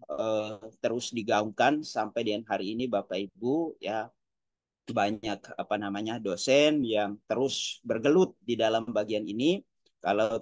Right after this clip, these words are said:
tadi Pak Ketua sempat singgung, kalau untuk, apa namanya, serdos, sertifikasi dosen, itu juga setiap kali pelaporan itu, setiap satu semester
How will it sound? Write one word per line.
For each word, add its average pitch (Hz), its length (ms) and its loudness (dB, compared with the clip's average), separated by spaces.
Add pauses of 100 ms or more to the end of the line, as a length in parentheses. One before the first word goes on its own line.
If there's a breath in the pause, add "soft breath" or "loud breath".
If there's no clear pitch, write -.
(100)
tadi 107 260 2
Pak - 240 -4
Ketua 120 380 2
sempat 104 340 -2
singgung, 127 480 0
kalau 104 320 0
untuk, 104 400 -4
apa 107 240 -4
namanya, 113 480 -2
serdos, 135 560 2
sertifikasi 117 640 -2
dosen, 143 480 2 (400)
itu - 240 -2
juga 160 400 6
setiap 135 400 0
kali 139 240 4
pelaporan 127 560 2
itu, 175 400 -2
setiap 135 400 -2
satu 135 240 0
semester 131 400 0